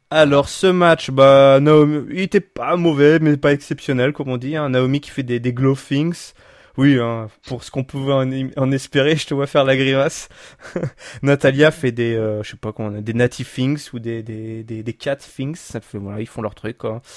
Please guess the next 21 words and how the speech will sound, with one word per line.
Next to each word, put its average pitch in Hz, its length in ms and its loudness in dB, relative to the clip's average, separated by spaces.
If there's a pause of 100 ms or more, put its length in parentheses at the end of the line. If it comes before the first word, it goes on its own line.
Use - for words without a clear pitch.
(360)
Euh, 110 320 4
on 127 80 4
arrive 131 240 2
à 120 60 4
la 110 140 2
fin 139 300 0
et 135 40 0
le, 110 260 -2
le, 107 140 -6
le, 104 160 -6
le, 104 100 -6
le, 104 180 -6
le, 101 180 -8
le, 101 200 -8 (380)
c'est - 140 -20
quoi, 120 80 -4
une 113 60 -4
espèce 117 140 -8
de 120 60 0
moonsault, 127 560 -4
euh, 104 1300 -2